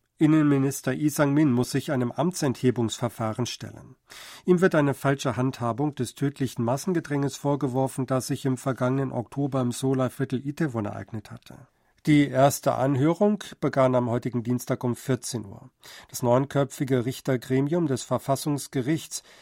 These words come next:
hat zunächst die Argumente der Abgeordneten angehört,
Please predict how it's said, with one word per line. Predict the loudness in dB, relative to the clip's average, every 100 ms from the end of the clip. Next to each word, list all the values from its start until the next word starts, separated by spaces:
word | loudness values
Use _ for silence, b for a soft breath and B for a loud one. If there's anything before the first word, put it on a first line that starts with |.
| B
hat | -2 -2
zunächst | -2 -4 0 2 2 0 -4
die | -4
Argumente | -4 0 0 2 0 -2 0
der | 0 0
Abgeordneten | -4 -4 -6 -2 -4 -2 -4 -4
angehört, | -6 -4 -2 0 0 0